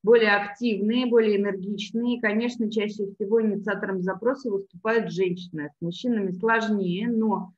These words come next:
а, психологическое просвещение благодаря средствам массовой информации, интернету и всему остальному у муж-, у мужчин тоже, а, повышается, и они вполне тоже сейчас очень много обращений мужчин. Мужчины тоже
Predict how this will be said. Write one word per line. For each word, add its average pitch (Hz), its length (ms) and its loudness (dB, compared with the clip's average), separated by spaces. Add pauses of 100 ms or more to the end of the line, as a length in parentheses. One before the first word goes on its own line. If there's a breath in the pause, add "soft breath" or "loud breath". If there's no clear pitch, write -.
(300)
а, 190 320 0
психологическое 226 760 0
просвещение 220 800 0
благодаря 196 560 2
средствам 196 420 -4
массовой 180 360 -4
информации, 185 1120 0
интернету 180 600 -2
и - 20 -2
всему 180 300 -4
остальному 202 720 -2
у 196 80 -2
муж-, 190 200 -2
у 196 180 0
мужчин 208 400 -2
тоже, 185 400 0 (520)
а, 165 480 0
повышается, 190 840 0
и 262 260 2
они 214 320 0
вполне 208 500 0
тоже 208 260 -4
сейчас 202 280 -2
очень 190 260 -2
много 190 260 -2
обращений 180 640 -2
мужчин. 180 640 -2
Мужчины 226 480 -4
тоже 220 280 -2